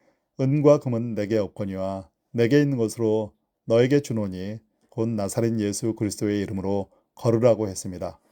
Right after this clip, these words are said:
그날 베드로와 요한의 호주머니에 돈이 있었다면 돈 몇 푼 꺼내주고 말았지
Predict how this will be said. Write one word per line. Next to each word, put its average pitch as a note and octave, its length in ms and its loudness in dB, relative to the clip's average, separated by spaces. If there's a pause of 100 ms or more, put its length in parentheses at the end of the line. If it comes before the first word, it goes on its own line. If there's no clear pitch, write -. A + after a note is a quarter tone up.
(840)
그날 C#3 400 6
베드로와 C3 540 4
요한의 A2+ 420 0
호주머니에 G#2+ 540 -6
돈이 A#2 280 -2
있었다면 G#2 680 -4 (340)
돈 C3+ 300 2
몇 C3 160 0
푼 B2+ 180 -4
꺼내주고 G#2+ 540 0
말았지 G2 600 -6